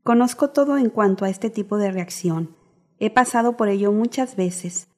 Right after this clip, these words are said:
Algo que le escribí a Jim en una ocasión debe haberle revelado mi resentimiento porque escribió:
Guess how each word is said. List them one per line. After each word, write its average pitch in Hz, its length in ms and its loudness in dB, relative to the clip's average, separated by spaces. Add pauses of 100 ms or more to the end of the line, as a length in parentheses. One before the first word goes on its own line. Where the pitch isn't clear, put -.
(120)
Algo 208 320 2
que 226 80 -6
le 190 80 0
escribí 185 400 -2
a 196 80 0
Jim 214 240 2
en 190 140 4
una 196 140 2
ocasión 196 580 -2
debe 208 240 0
haberle 233 300 0
revelado 185 420 0
mi 185 160 2
resentimiento 180 880 0
porque 190 260 -6
escribió: 160 560 -4